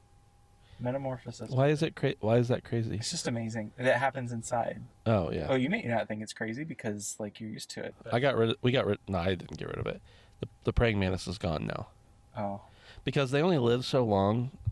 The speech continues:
Speaker 2: and so we thought it'd be better for it to go and
Speaker 1: Enjoy life.
Speaker 2: do,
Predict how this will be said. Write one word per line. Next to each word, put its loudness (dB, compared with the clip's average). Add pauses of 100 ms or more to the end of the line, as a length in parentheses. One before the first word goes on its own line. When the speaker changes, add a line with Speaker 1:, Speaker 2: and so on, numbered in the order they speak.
(100)
Speaker 2:
and 0
so 2
we 2
thought 6
it'd 2
be 2
better 2 (460)
for 0
it 0
to -6
go 4
and -2 (600)
Speaker 1:
Enjoy -14
life. -16
Speaker 2:
do, 4